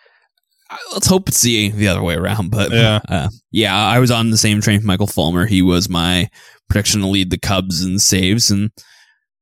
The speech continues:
Speaker 1: process was there, but I think the lesson I'm taking out of that is, uh, i-, is like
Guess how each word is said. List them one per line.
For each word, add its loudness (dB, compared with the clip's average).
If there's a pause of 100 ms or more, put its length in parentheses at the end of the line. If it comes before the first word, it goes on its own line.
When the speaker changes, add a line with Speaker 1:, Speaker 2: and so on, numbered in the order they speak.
(800)
Speaker 1:
process 0
was 2
there, 4
but 2 (220)
I 0
think -2
the 2
lesson 2
I'm 0
taking -2
out 0
of 0
that 0
is, 0
uh, 2 (460)
i-, 2
is 0
like 0